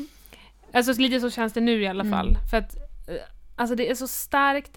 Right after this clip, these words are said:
Speaker 1: det är så magiskt, det är så vackert och så ärligt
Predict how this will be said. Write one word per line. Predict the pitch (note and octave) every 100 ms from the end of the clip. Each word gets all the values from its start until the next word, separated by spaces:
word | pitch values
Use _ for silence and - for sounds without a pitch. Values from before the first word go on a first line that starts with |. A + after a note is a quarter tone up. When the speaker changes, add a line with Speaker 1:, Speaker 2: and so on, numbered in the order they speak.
| -
Speaker 1:
det | A3+
är | A3
så | - A3 G#3 G#3 - - -
magiskt, | A3+ B3 C4 B3+ A#3 B3+ A#3+ -
det | A3
är |
så | G#3+
vackert | G#3 B3+ C4 - - A3+ A3 -
och | - G#3 -
så | - - -
ärligt | G#3+ G#3 G#3 G3+ - -